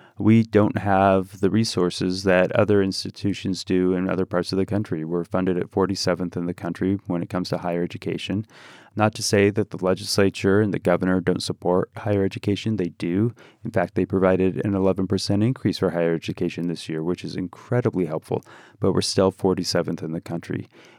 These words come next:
which means that our faculty and our staff get paid less than many of our peer institutions. And one of the impacts that that has is it makes it harder to pay rent or to pay the mortgage and to find, find housing that you can afford.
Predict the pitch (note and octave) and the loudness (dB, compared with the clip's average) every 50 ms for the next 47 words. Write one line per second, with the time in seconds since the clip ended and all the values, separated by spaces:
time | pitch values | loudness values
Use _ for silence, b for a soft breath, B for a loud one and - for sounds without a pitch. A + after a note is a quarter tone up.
0 | b b - - - - A2 A2 A2 A2 A2 F#2+ - - A2 G2 G2 F#2+ F#2 F2+ | b b -6 -4 0 2 4 4 4 4 2 2 2 4 6 6 8 6 4 2
1 | - - F#2 F2+ F#2+ - - G2+ - - A2+ A2 G#2+ G2 F#2+ F#2 - - - F2 | 2 2 0 0 0 0 -4 -6 -2 -2 0 0 0 -2 -2 -4 -4 -2 0 2
2 | E2 E2+ F2 G2+ G#2 _ b b b b b b G#2+ A2 G#2+ - _ _ - - | 4 4 2 0 -2 _ b b b b b b 0 2 2 2 _ _ -8 -2
3 | A2+ A2+ A#2+ A#2 A2+ - G2+ - - A2+ D3 B2+ G2 G#2+ - - - - G#2+ G2+ | 0 2 2 2 0 -4 -4 0 2 4 4 4 2 2 0 -2 -2 2 4 4
4 | G2+ G2+ G#2 G2+ G2 F#2+ G2+ G#2+ G#2+ G#2 - G2 G2+ G2 - - G2+ G2+ A2 G#2 | 4 4 4 2 2 2 2 2 2 2 2 2 0 0 2 2 2 4 2 2
5 | - - G2 - - A2 G#2+ G#2 - - E2 D#2+ D2+ - - - B B B B | -2 -4 -8 -4 0 0 0 0 -2 -4 -6 -6 -6 -10 -12 -16 B B B B
6 | B B B - G2 F#2 F#2 F#2+ G2+ G2+ F2+ F#2 F#2+ F#2 G#2 B2 A#2 G#2+ F#2+ E2+ | B B B -2 0 2 4 4 4 4 2 2 2 4 4 2 2 2 2 2
7 | F#2 - - - F2+ - F2 - - G2+ B2 C3+ A#2 F#2+ F#2+ F#2 F#2+ F#2 F2+ F#2+ | 2 2 0 -2 0 0 0 -2 0 2 2 4 4 4 2 0 0 0 0 0
8 | - F2+ F2+ F2 F#2 - - - - G2+ A#2 C3 A#2+ E2 E2+ E2 - - - A2 | 0 0 -2 -4 -4 -4 -4 -2 0 2 2 2 2 0 -2 -2 -6 -6 -8 -6
9 | - - F#2 F#2 F#2+ F#2+ A2 C3 C3+ D#2+ D#2 - - E2+ E2 D2+ - - - F#2 | -6 -2 0 0 2 4 4 4 2 2 -2 -4 -6 -6 -4 -6 -6 -4 0 2
10 | G2 F#2+ F#2+ G2 G2 G#2 B2+ B2+ A2+ E2+ D#2+ C#3+ F2+ E2+ E2+ D#2+ F2 E2+ - - | 2 4 4 4 4 4 2 2 2 0 -2 -2 -4 -6 -6 -4 -4 -6 -4 -2
11 | F2 F2 F2 F2+ F2+ E2 - - b b b b b b - - F#2+ G2 F#2+ - | -2 -2 0 -2 -4 -4 -6 -12 b b b b b b 0 2 2 2 2 0
12 | G#2 F#2+ G2 G#2+ G#2 G2+ F2+ F2 F2+ E2+ E2+ E2 - - F2 - F#2+ F2+ F2 - | 0 2 2 2 2 0 0 0 0 0 -2 -2 -2 -2 -4 -2 -2 -2 -2 0
13 | F2+ F#2+ G#2+ G#2 E2 D2 | 0 2 2 2 0 -2